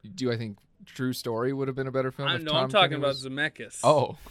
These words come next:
Speaker 2: If
Speaker 1: um,
Speaker 2: Zemeckis had Tom Kenny as Pinocchio.
Speaker 1: <sighs> I don't know that it would have made a difference.
Speaker 2: I don't think it d-, I think, I don't think it would either.
Speaker 1: 'Cause, like, I think the person, I don't even, the person who plays Pinocchio in the, we'll get to this, but the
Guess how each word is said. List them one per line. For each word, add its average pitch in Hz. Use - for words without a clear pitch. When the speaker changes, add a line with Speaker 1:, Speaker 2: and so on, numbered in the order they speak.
Speaker 2:
If 156
Speaker 1:
um, 120
Speaker 2:
Zemeckis 202
had 170
Tom 151
Kenny 139
as 127
Pinocchio. 117
Speaker 1:
<sighs> 165
I 170
don't 180
know 147
that 143
it 127
would 131
have 127
made 117
a 104
difference. 113
Speaker 2:
I 143
don't 127
think 123
it 123
d-, 127
I 131
think, 156
I 135
don't 143
think 131
it 123
would 117
either. 120
Speaker 1:
'Cause, 151
like, 156
I 147
think 175
the -
person, 120
I 110
don't 107
even, 101
the 110
person 139
who 107
plays 117
Pinocchio 104
in 110
the, 104
we'll 110
get 104
to -
this, -
but -
the 113